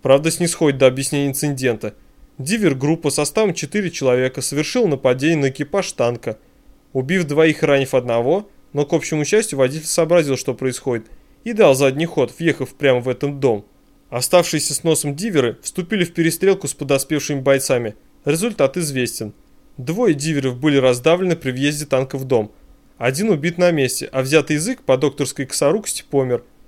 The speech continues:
Непонятно, чему этих штатских идиотов в институтах учат. Да, и кстати,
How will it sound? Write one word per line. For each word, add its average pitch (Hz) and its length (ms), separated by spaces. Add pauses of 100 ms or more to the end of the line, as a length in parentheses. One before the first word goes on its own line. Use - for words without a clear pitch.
Непонятно, 147 640 (320)
чему 165 280
этих 135 160
штатских - 420
идиотов 139 440
в - 20
институтах 151 600
учат. - 340 (600)
Да, 151 280
и 135 80
кстати, - 560